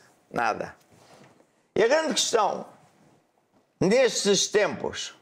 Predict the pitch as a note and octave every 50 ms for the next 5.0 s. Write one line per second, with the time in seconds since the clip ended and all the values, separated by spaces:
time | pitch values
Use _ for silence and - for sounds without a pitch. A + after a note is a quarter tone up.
0 | _ _ _ _ _ _ _ - F#3 A3 G3 - - G#3 G#3 G3+ G3 F#3 F#3 F#3+
1 | F3+ - - A#3 C4 C4 A#3+ A3 G3 E3+ D3+ C#3 B2+ A2 F#2+ - - - _ _
2 | _ _ _ _ _ _ _ - F3 A#3+ C4 F#3+ G#3 - - - F3+ F#3+ F#3+ F#3+
3 | - - D3+ A2 A2 C#3 C#3+ C#3+ C3+ B2 A#2 G#2+ F#2+ F2+ G2 - - - F#3 E3+
4 | E3 E3 E3+ E3 D3 - - D3+ C#3 C#3 C#3 C3 A2+ G2 A2 G#2 G#2 G2 F#2 F2+